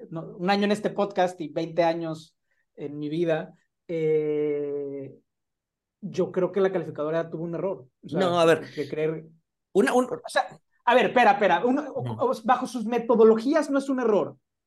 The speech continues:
Speaker 1: Bajo sus metodologías hicieron lo correcto. El problema es más meta, porque la metodología no entiende que tiene que haber algo que es triple A. Y ese algo que es triple A, pues, es el país más poderoso del planeta.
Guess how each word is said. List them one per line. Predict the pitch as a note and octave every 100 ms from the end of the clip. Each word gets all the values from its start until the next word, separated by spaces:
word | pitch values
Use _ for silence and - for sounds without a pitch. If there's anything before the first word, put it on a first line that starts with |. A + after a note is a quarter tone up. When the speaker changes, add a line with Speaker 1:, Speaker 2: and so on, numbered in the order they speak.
| _ _ -
Speaker 1:
Bajo | D#3+ D#3+
sus | D#3
metodologías | D#3+ D#3+ D#3+ D#3 E3+ G#3 F#3+
hicieron | F#3+ F#3+
lo | F#3
correcto. | D#3+ D3 D3 - - - _ _ _ _ _ -
El | -
problema | D#3 F3+
es | F#3+
más | G3 F#3
meta, | F#3 F#3+ F#3+ E3 E3 - _ _ _ _ _ -
porque | D#3+ - E3
la | D#3
metodología | D#3 D3 E3 D3+ D3 D3 F#3 G3
no | F#3+ F#3
entiende | F#3 - _ _ _ - F#3 F#3 F3+ F#3
que | D3
tiene | D3+ E3+
que | E3 - E3
haber | D3+ -
algo | E3 D#3+ E3
que |
es | D#3+
triple | F3 E3 F3 F#3+
A. | F3 - _ _ _ _
Y | D3
ese | C3+ D#3+
algo | D3+ D3
que |
es | D#3
triple | D#3 D#3 D#3
A, | C#3+
pues, | C3+
es | -
el | C#3+
país | C#3+ C#3
más | D3
poderoso | - C#3 C#3 D3
del |
planeta. | D3 D3 E3